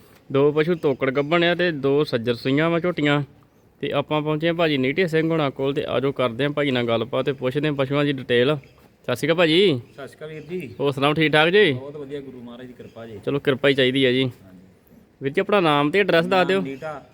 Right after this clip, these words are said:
Speaker 2: ਪਿੰਡ ਲੱਖੂਵਾਲ, ਤਹਿਸੀਲ ਅਜਨਾਲਾ, ਜ਼ਿਲ੍ਹਾ ਅੰਮ੍ਰਿਤਸਰ।
Speaker 1: ਠੀਕ ਹੈ ਜੀ।
Speaker 2: ਹਾਂਜੀ।
Speaker 1: ਤੇ ਕਿੰਨੇ ਕੁ ਆਏ ਫੋਨ ਫਿਰ ਪਿਛਲੀ ਵੀਡੀਓ ਤੇ?
Speaker 2: ਫੋਨ ਬੜੇ ਆਏ ਜੇ ਵੀਰ ਜੀ।
Speaker 1: ਅੱਛਾ ਜੀ।
Speaker 2: ਮਾਲ ਤੇ ਉਦੋਂ ਹੀ ਵਿਕ ਗਿਆ, ਮੈਂ ਤੁਹਾਨੂੰ ਫੋਨ ਕਰ ਕੀਤਾ ਕਿ ਅਗਲੇ ਦਿਨ ਕੀਤਾ ਸੀ?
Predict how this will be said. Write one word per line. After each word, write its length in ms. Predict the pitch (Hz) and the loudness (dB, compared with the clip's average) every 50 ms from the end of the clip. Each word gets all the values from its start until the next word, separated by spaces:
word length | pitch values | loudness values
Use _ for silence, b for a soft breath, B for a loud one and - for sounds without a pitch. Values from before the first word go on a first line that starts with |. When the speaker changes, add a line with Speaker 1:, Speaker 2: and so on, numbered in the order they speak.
| - _ - - | -20 _ -20 -18
Speaker 2:
ਪਿੰਡ 180 | 139 135 131 | -16 -16 -14
ਲੱਖੂਵਾਲ, 500 | 135 131 120 - - 123 127 131 135 131 | -12 -14 -14 -14 -16 -14 -12 -10 -10 -10
ਤਹਿਸੀਲ 280 | 123 - - 131 127 127 | -12 -14 -14 -12 -12 -10
ਅਜਨਾਲਾ, 300 | 123 123 123 110 113 117 | -10 -8 -8 -8 -8 -10
ਜ਼ਿਲ੍ਹਾ 180 | 117 113 120 117 | -10 -10 -12 -10
ਅੰਮ੍ਰਿਤਸਰ। 420 | 113 104 98 98 104 104 107 110 - - _ _ _ | -12 -12 -14 -16 -18 -18 -18 -18 -20 -20 _ _ _
Speaker 1:
ਠੀਕ 300 | - 131 123 123 117 107 | 0 2 4 4 2 2
ਹੈ 140 | 113 110 104 | 2 0 0
ਜੀ। 200 | 101 104 107 107 117 | 0 -2 -6 -8 -10
Speaker 2:
ਹਾਂਜੀ। 260 | 113 110 110 113 110 110 - - - - _ _ | -12 -16 -18 -18 -20 -20 -20 -20 -20 -20 _ _
Speaker 1:
ਤੇ 380 | - 127 123 123 120 117 117 113 - - - | -2 0 2 4 4 4 2 0 -4 -6 -4
ਕਿੰਨੇ 240 | 135 135 147 165 175 | -2 0 0 2 2
ਕੁ 60 | 185 | 2
ਆਏ 120 | 175 160 147 | 2 2 2
ਫੋਨ 220 | 147 139 139 135 | 2 0 -2 0
ਫਿਰ 140 | 135 131 127 | 0 0 -2
ਪਿਛਲੀ 280 | 123 131 123 127 127 | -2 -6 -6 -4 -4
ਵੀਡੀਓ 220 | 127 127 131 135 139 | -2 -2 -2 0 0
ਤੇ? 100 | 127 120 | 0 -2
Speaker 2:
ਫੋਨ 220 | 120 160 170 175 | -2 -6 -10 -10
ਬੜੇ 260 | 160 156 147 143 143 143 | -8 -6 -6 -4 -4 -4
ਆਏ 140 | 139 131 127 | -4 -4 -6
ਜੇ 100 | 131 131 | -6 -6
ਵੀਰ 160 | 135 131 117 | -8 -10 -10
ਜੀ। 220 | 120 139 139 127 - - - 143 135 | -12 -14 -16 -18 -20 -12 -4 -2 -2
Speaker 1:
ਅੱਛਾ 180 | 131 - 139 | 2 2 4
ਜੀ। 160 | 127 120 113 | 4 4 2
Speaker 2:
ਮਾਲ 300 | 180 180 180 185 185 190 | 0 -2 -4 -4 -4 -4
ਤੇ 80 | 190 202 | -2 -2
ਉਦੋਂ 200 | 190 180 175 202 | -4 -2 -4 -4
ਹੀ 60 | 226 | -4
ਵਿਕ 140 | 226 220 196 | -4 -4 -2
ਗਿਆ, 200 | 202 202 202 202 | -2 -2 -2 -2
ਮੈਂ 200 | 196 208 202 196 | -4 -6 -8 -6
ਤੁਹਾਨੂੰ 440 | 180 202 202 196 185 175 170 156 143 139 | -6 -6 -6 -6 -6 -8 -10 -10 -12 -12
ਫੋਨ 200 | 151 156 156 156 | -12 -12 -10 -8
ਕਰ 140 | 190 196 | -10 -10
ਕੀਤਾ 280 | 190 185 165 151 - 220 | -10 -10 -12 -10 -8 -6
ਕਿ 80 | 254 269 | -4 -4
ਅਗਲੇ 180 | 254 247 240 | -4 -6 -6
ਦਿਨ 100 | 247 262 | -6 -6
ਕੀਤਾ 300 | 247 262 220 - 220 214 | -8 -8 -8 -6 -4 -4
ਸੀ? 120 | 208 208 | -4 -6